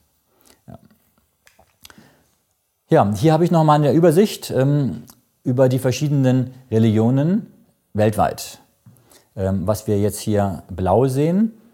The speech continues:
äh, das sind die protestantischen Kirchen, das ist vor allen Dingen,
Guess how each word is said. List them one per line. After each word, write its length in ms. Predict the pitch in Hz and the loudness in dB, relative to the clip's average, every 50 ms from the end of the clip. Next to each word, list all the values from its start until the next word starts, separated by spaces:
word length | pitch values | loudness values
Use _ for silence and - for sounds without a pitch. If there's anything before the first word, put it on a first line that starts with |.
| _ _ _ - - _ _ - | _ _ _ -20 -20 _ _ -14
äh, 400 | 101 95 92 95 95 95 95 95 | -12 -10 -8 -6 -6 -6 -6 -6
das 260 | 92 101 98 - - | -6 -6 -6 -8 -10
sind 360 | 95 104 107 101 - - - | -6 -4 -4 -4 -4 -8 -14
die 40 | - | -8
protestantischen 560 | - 104 92 87 - 127 143 151 139 - 156 | -6 -6 -6 -4 -4 -4 -4 -4 -6 -6 -6
Kirchen, 460 | 143 156 156 160 147 185 214 202 - _ | -4 -4 -4 -4 -2 -4 -6 -6 -8 _
das 180 | - 110 - - | -16 -16 -14 -14
ist 120 | 104 - | -16 -16
vor 160 | - - - | -14 -16 -14
allen 220 | 87 92 95 98 98 | -10 -8 -6 -6 -4
Dingen, 280 | 95 95 98 98 92 | -4 -2 -4 -4 -6